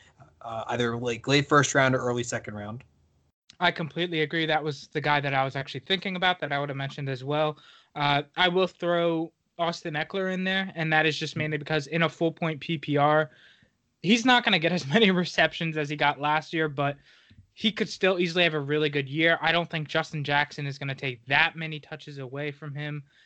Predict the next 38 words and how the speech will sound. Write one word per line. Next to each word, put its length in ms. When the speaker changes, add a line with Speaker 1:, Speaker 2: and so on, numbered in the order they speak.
Speaker 2:
Uh, 100
he's 260
still 220
gonna 140
be 100
a 60
focal 320
point 200
of 60
the 120
offense. 600
Granted, 460
it 200
is 220
a 40
bit 220
sad 360
that 240
the 100
quarterback 520
is 240
Tyrod 340
Taylor, 480
and 420
he's 320
going 380
to 100
run 380
the 80
ball 500
<laughs> 180
and 160
take 220
away 260
some 280
of 120
those, 260
like, 240